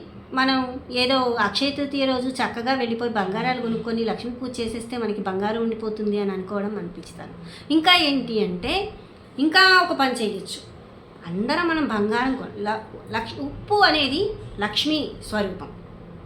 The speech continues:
అందుకే ఎవరైనా ఉప్పు తొందరగా ఇవ్వరండి.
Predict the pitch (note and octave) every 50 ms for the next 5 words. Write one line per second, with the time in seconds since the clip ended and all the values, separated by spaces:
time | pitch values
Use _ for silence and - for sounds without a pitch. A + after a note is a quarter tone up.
0 | - - - - - - - - - - - A#3+ C4+ E4 E4 F#4 E4 D4+ D4 D4+
1 | E4+ F#4 - - - - - - - A#3 A#3+ C4 C4+ C4+ C#4 D4 C#4+ C4 B3+ C4
2 | C4+ D#4+ - - - - - - B3+ - - - G4+ G4 - D4 D4+ D#4 D#4+ E4
3 | E4+ D#4+ D#4+ C#4+ A3+ G3+ G3+ C4+ C#4 C4 A3 F#3+ E3+